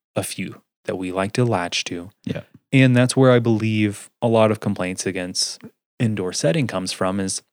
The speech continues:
Speaker 1: like, "Oh, well, that's competition climbing. It's not like outdoors." And, you know, that's just injury prone. Like, uh, one of my favorites is, uh,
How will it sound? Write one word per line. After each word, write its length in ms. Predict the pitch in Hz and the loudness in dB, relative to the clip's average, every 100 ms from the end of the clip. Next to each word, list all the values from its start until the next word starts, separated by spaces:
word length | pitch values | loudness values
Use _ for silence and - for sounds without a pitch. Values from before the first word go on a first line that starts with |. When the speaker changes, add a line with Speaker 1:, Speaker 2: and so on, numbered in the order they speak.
| _ _ _ _ _ _ - | _ _ _ _ _ _ -4
Speaker 1:
like, 200 | 107 98 | -2 0
"Oh, 100 | 98 | 0
well, 120 | 92 | -2
that's 180 | 82 - | -8 -10
competition 540 | - 95 - 117 120 | -10 -10 -6 -4 -4
climbing. 320 | 113 113 110 101 | -2 -4 -4 -6
It's 200 | - 101 | -8 -8
not 120 | 104 | -8
like 160 | 101 104 | -8 -8
outdoors." 760 | 95 - 92 90 90 90 - _ - - - - _ - | -8 -6 -4 -4 -6 -8 -10 _ -20 -20 -20 -20 _ -10
And, 680 | 98 87 85 85 82 85 85 - - | -6 -6 -6 -8 -10 -14 -16 -18 -16
you 100 | 95 | -14
know, 160 | 87 87 | -12 -12
that's 280 | 90 85 | -10 -6
just 280 | - 92 - _ _ - | -6 -6 -10 _ _ -4
injury 420 | 110 104 107 107 | -2 -2 -2 -4
prone. 640 | - - 104 98 98 95 101 _ _ _ _ _ - | -6 -4 -2 0 -4 -8 -14 _ _ _ _ _ -14
Like, 280 | 92 90 - _ _ _ | -12 -12 -16 _ _ _
uh, 120 | 113 107 | 0 2
one 140 | 127 | 4
of 40 | |
my 80 | 117 | 2
favorites 360 | 107 107 98 - | 4 2 2 -2
is, 160 | 92 90 | -2 0
uh, 360 | 87 85 82 | 0 0 -4